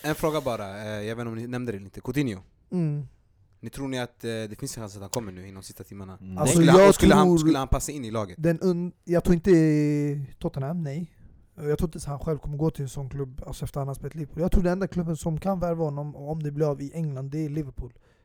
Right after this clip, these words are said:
Speaker 1: Jag tror inte Arsenal heller vill ha honom. Arsenal verkar ju behålla nu både Özil och Mkhitaryan, och sen har de fått in redan Nicolas Pepe. Så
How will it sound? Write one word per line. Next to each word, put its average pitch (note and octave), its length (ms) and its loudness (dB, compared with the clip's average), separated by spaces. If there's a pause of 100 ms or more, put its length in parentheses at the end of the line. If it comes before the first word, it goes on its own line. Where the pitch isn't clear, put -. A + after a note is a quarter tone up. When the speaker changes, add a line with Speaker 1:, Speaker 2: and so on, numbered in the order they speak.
(120)
Speaker 1:
Jag D3+ 140 -4
tror E3 100 0
inte F3 140 -6
Arsenal D3+ 360 0
heller C#3+ 240 0
vill C3+ 160 -4
ha C#3 100 -2
honom. C#3 320 -6 (540)
Arsenal D#3 340 -4
verkar C#3 240 -2
ju - 80 -2
behålla C#3 300 4
nu C3+ 160 -6
både C#3 300 0
Özil C3+ 440 -2
och C#3 140 -2 (180)
Mkhitaryan, C3+ 640 -8
och C3 120 -10
sen C#3+ 140 -4
har C#3+ 120 0
de C3+ 160 -4
fått - 260 -10
in D#3 140 -4
redan C3+ 300 -8
Nicolas C#3 320 -8
Pepe. D3+ 400 -10
Så - 380 -10